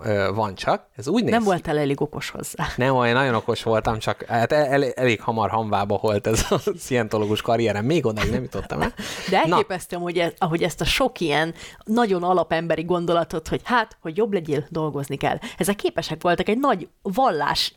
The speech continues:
Speaker 2: e-, e-, esernyője alá beállítani, és megcsinálták, bazd meg, maguknak.
Speaker 1: I-, de egy, tehát, hogy egyébként az, hogy ahol, ahogy és amilyen körülmények közt született, az predestinálta őket a sikerre, de tegyük hozzá, hogy azért nagyon sok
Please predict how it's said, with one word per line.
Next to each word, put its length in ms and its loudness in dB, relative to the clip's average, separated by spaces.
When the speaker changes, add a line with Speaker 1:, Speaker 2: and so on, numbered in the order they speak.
Speaker 2:
e-, 260 0
e-, 180 -2
esernyője 560 2
alá 300 4
beállítani, 840 2
és 140 2
megcsinálták, 720 -2
bazd 240 -2
meg, 120 -4
maguknak. 640 -2
Speaker 1:
I-, 260 0
de 180 0
egy, 180 0
tehát, 180 -4
hogy 80 0
egyébként 520 0
az, 180 0
hogy 240 -2
ahol, 500 2
ahogy 420 0
és 120 -6
amilyen 340 2
körülmények 540 0
közt 180 -2
született, 500 0
az 120 -4
predestinálta 1160 0
őket 260 -4
a 40 -6
sikerre, 600 0
de 100 0
tegyük 380 -2
hozzá, 360 2
hogy 140 -4
azért 240 -2
nagyon 300 2
sok 360 -6